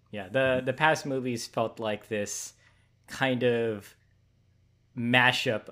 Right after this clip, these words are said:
of gunplay and martial arts. I mean, that is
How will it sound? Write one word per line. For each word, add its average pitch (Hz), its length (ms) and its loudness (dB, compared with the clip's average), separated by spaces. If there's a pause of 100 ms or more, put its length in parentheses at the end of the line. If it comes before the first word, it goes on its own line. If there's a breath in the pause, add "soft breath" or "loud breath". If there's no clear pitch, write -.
of 110 720 -4 (180)
gunplay 113 500 -2
and 104 120 -6
martial 104 400 -8
arts. 98 320 -10
I 131 100 -6
mean, 107 240 -8
that 117 300 2 (220)
is 139 680 0